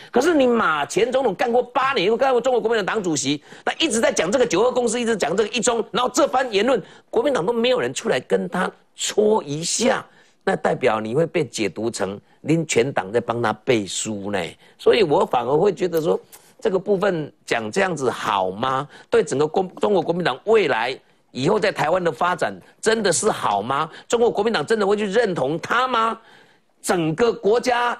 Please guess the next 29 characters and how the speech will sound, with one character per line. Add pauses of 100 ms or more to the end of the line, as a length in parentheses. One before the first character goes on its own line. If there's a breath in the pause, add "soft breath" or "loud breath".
尤
其
是
面
对，
你
看
今
天
开
始
哦， (800 loud breath)
中
国
在 (140)
军
演， (540 soft breath)
在
这
几
个
海
将
在
军
演
的
时
候，